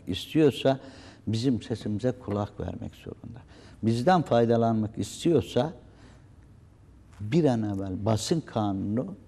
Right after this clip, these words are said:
dediğimiz kriterlerde, bir Türkiye Gazeteciler Konfederasyonu olarak biz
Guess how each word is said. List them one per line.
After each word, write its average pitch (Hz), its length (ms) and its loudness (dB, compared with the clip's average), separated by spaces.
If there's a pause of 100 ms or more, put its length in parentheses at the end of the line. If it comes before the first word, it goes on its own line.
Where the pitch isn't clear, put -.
(140)
dediğimiz 120 540 2
kriterlerde, 98 840 -4 (240)
bir 120 180 0 (300)
Türkiye 113 320 0
Gazeteciler 104 680 -2
Konfederasyonu 101 840 -6
olarak 127 360 -8
biz 127 140 -2